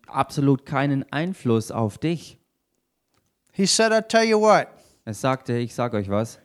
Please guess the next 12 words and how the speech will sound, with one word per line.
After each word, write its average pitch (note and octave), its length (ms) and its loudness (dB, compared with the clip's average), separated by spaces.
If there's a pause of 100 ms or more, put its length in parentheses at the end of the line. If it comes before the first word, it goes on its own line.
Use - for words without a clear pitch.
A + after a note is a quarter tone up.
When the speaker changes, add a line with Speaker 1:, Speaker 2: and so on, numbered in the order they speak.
Speaker 2:
You B3 140 0
take B3 400 0
some G#3+ 260 2
of G3 60 2
that F3+ 320 2
virus D#3 840 -4 (320)
Speaker 1:
Nehmt E3 340 2
doch D3 480 4
ein C3+ 180 0
paar C3 260 2
der A#2+ 220 0
Viren C#3+ 580 0